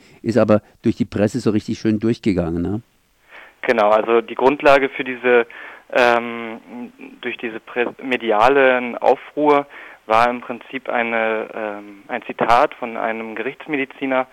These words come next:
Speaker 2: der diese Aussage auch später zurückgenommen hat. Ähm, die, äh, ich glaube, dass es C N N war, hat ihn zitiert, dass es auf jeden Fall ein Wolf war.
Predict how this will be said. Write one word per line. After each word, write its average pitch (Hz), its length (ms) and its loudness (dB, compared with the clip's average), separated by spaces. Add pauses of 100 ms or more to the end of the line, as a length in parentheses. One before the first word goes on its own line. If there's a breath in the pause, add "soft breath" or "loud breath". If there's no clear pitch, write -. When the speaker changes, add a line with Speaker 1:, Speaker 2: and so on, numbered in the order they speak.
(400 loud breath)
Speaker 2:
der 113 120 2
diese 120 580 2
Aussage 123 420 4
auch 117 140 2
später 120 260 -4
zurückgenommen 110 640 -2
hat. 123 160 -2 (640 loud breath)
Ähm, 117 560 -2
die, 113 320 -4
äh, 101 260 -8
ich 117 100 -18
glaube, 120 220 0
dass 113 160 -4
es 117 60 -14 (120)
C 123 120 -4
N 113 100 -4
N 123 260 -6
war, 110 220 4
hat 110 140 -10
ihn 113 340 -12
zitiert, 127 400 -4
dass 117 120 -2 (200)
es - 80 4
auf - 160 -8
jeden 135 220 -4
Fall 120 180 -2
ein 113 180 -4
Wolf 123 320 -4
war. 147 220 0